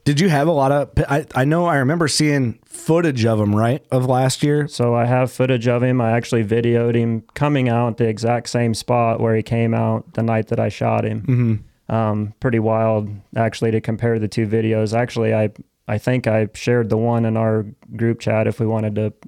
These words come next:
Speaker 2: pull it up and look at it, but he comes out of that plot and almost walks the exact same way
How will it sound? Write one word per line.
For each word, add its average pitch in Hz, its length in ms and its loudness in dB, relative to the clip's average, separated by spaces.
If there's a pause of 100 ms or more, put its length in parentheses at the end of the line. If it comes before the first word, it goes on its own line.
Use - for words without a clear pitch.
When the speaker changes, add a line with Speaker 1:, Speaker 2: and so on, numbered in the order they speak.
(180)
Speaker 2:
pull 113 200 0
it 107 60 -2
up 110 180 -2
and 110 100 -2
look 110 200 -4
at 110 160 0
it, 110 160 -4
but 107 260 -2 (560)
he 113 140 -2
comes 113 320 -2
out 113 140 0
of 110 60 0
that 110 200 -2
plot 117 300 0
and 113 100 -2
almost 113 360 -2
walks 113 320 -2
the 107 100 -4
exact 110 400 -2
same 113 260 -2
way 110 460 -2